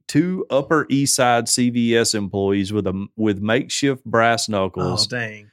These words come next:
Speaker 1: Then assaulted and peed on two N Y P D officers who
Speaker 2: <laughs>
Speaker 1: ultimately subdued and arrested him on the sidewalk this
Speaker 2: <laughs>
Speaker 1: week.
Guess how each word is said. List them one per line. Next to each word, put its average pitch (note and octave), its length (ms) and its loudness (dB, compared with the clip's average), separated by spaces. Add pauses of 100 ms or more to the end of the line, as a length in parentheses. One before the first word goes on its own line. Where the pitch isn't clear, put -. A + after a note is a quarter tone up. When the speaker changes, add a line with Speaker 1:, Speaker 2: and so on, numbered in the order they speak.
(260)
Speaker 1:
Then C3+ 240 0
assaulted C3+ 560 2
and A2 160 0
peed C3 300 2
on A2 280 0
two D#3 380 0
N C3+ 200 0
Y B2+ 180 2
P B2+ 260 2
D B2 220 2
officers G#2 640 0
who G#2+ 180 -2
Speaker 2:
<laughs> - 60 -14
Speaker 1:
ultimately A#2+ 1000 2 (320)
subdued B2 680 2
and A#2 140 2
arrested C#3 760 0
him A#2+ 320 2
on A#2+ 280 2
the A#2+ 80 0
sidewalk A#2 840 2
this A#2+ 260 0
Speaker 2:
<laughs> - 20 -2
Speaker 1:
week. D3+ 400 0